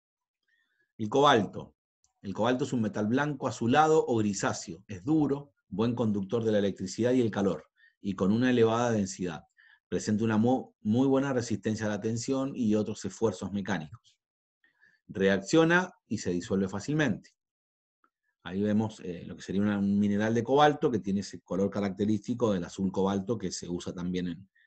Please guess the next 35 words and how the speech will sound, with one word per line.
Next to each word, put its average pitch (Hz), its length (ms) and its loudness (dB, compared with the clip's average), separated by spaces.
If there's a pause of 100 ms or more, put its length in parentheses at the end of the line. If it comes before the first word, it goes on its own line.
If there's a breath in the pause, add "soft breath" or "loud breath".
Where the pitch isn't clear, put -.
(100)
en 92 160 -6
pinturas. - 600 -6 (880 soft breath)
Para 98 320 2
su 110 100 -2
obtención 104 460 2
se - 100 0
comienza 104 380 2
aplicando 117 480 0
un 113 60 0
tratamiento 123 600 2
que 117 80 -2
elimina 101 400 4
los 98 220 -2
otros 95 200 -6
metales 127 380 0
que 104 140 -10
se - 100 -6
encuentran 95 400 -4
junto 98 300 -2
a 147 80 4
él. 175 160 2 (260 soft breath)
A 85 100 -8
continuación 92 640 -2
se - 140 -4
somete 101 340 0
a 110 40 2
un 104 40 2
proceso 104 540 0
que 90 100 -4
consiste 98 640 -4
en 95 80 0
introducirlo 95 800 2
en 98 140 0
ácido 95 260 -4
sulfúrico 147 680 0